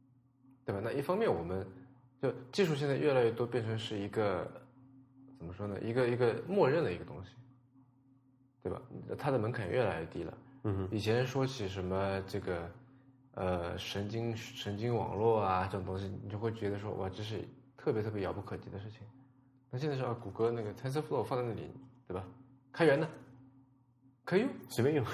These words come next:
Speaker 1: <laughs> 那它渐渐的越来越像是个基础设施，你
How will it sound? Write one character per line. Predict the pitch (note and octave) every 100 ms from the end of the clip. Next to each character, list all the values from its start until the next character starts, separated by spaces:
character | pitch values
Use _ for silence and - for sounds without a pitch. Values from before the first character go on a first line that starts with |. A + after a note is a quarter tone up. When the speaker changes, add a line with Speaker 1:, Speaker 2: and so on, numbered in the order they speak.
| - - A#2 -
Speaker 1:
<laughs> | - - - - -
那 | E3
它 | E3 F3+ - - - -
渐 | - F#3+
渐 | F#3 E3+
的 |
越 | C#3 D3
来 | C3+
越 | A#2+
像 | B2 A#2
是 |
个 | A#2+
基 | A2+ C3
础 | G#2+
设 | F#2+ F#2+
施， | F2+ D#2 - - - _ _ _ _ - _ _
你 | - G#2+